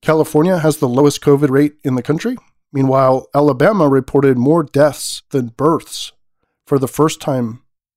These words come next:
in its state history. And I think the numbers were something like fifty-four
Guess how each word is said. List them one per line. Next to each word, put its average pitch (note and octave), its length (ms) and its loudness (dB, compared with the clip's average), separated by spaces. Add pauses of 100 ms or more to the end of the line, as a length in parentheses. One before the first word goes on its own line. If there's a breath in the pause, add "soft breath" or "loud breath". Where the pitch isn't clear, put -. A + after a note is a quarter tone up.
(100)
in C#3 280 -2
its C3+ 220 -4
state C#3 340 -4
history. - 380 -10 (1700)
And A#2+ 100 -8
I A#2+ 60 -4
think C#3+ 200 -2
the - 60 -2
numbers B2 380 -2
were A#2+ 80 -10
something A#2+ 320 -8
like A2+ 300 -12
fifty-four B2 1200 -6